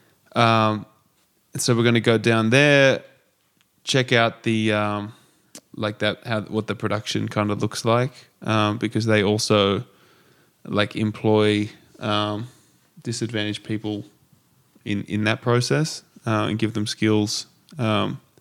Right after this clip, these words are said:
and also teach them how to repair the bikes, because that's obviously, um, a big part of, of making it, like, a sustainable project. Uh, and then we're gonna go to, I think, three different,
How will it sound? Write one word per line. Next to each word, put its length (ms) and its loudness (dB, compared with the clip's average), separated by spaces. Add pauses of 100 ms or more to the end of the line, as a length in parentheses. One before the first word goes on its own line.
and 160 -2
also 240 0
teach 220 -2
them 100 -2
how 100 0
to 100 0
repair 340 0
the 80 0
bikes, 520 0 (920)
because 200 -10
that's 220 -8
obviously, 640 -8 (320)
um, 420 0 (160)
a 80 2
big 240 0
part 240 2
of, 300 -4 (800)
of 160 -4
making 300 2
it, 120 -2
like, 180 -2
a 80 0
sustainable 960 -2 (200)
project. 680 0 (580)
Uh, 440 4
and 200 0
then 500 4 (300)
we're 120 2
gonna 220 4
go 240 6
to, 720 2 (760)
I 60 -12
think, 260 -2
three 600 -2
different, 580 -2